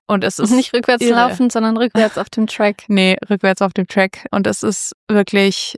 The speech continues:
Speaker 1: es ist einfach eine irre Landschaft und ja, war wirklich sehr, sehr beflügelt, dass ich hier laufen darf. Das war wirklich super schön und, ähm, genau,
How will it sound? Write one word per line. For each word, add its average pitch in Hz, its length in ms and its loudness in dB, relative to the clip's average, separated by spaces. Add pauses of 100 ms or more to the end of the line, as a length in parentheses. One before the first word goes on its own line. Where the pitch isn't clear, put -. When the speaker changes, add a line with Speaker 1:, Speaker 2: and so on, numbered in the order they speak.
Speaker 1:
es 208 200 -2
ist 220 180 -2
einfach 196 460 -2 (140)
eine 208 300 2
irre 185 220 0
Landschaft 196 640 0
und 190 280 -4 (800)
ja, 208 360 2
war 196 180 2
wirklich 208 300 -2
sehr, 208 220 2
sehr 220 180 2
beflügelt, 220 720 0
dass - 180 -4
ich 220 120 -6
hier 208 140 2
laufen 208 300 2
darf. 185 240 2
Das - 200 -4
war 196 580 2
wirklich 208 340 -2
super 208 260 0
schön 208 460 2
und, 196 360 2
ähm, 196 580 0
genau, 185 240 0